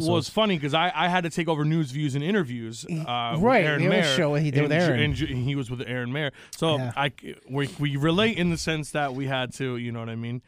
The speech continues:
Speaker 2: Right.
Speaker 1: Uh, some pretty big shoes to fill.
Speaker 2: Yeah, so I, uh, so I talked to him for, for a little bit, and, uh, we did a little catching up, and 'cause I knew Joe from when I was first here, and we,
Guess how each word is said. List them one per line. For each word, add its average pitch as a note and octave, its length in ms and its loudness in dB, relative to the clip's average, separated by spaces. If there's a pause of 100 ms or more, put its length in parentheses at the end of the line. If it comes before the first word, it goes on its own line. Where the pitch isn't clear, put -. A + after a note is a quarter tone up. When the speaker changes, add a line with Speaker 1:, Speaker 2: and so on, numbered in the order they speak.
Speaker 2:
Right. D#3+ 460 4
Speaker 1:
Uh, C3+ 60 -10 (140)
some - 180 -8
pretty F3 180 0
big C3 160 -4
shoes C#3+ 260 -6
to A#2+ 60 -14
fill. E2 280 -18
Speaker 2:
Yeah, E3+ 400 4
so D3 560 2
I, C#3 320 2
uh, B2+ 320 2 (340)
so - 140 -2
I - 20 -2
talked F#3+ 180 0
to F#3+ 60 0
him - 20 -2
for, F#3+ 120 2
for - 400 -2
a D#3+ 160 -4
little F3 240 4
bit, F3+ 240 4
and, D3 420 2
uh, B2+ 420 0
we C3 80 -2
did C#3+ 100 0
a D3 60 2
little D3 140 0
catching C#3+ 400 -2
up, D3 240 -2
and B2 420 -2
'cause B2 460 -4
I C#3+ 140 0
knew C#3+ 180 0
Joe C3 240 0
from B2+ 200 -4
when B2 100 0
I B2 40 0
was A#2+ 140 -4
first B2 320 -6
here, C3 320 -2 (720)
and A#2 760 -2
we, G#2+ 960 -6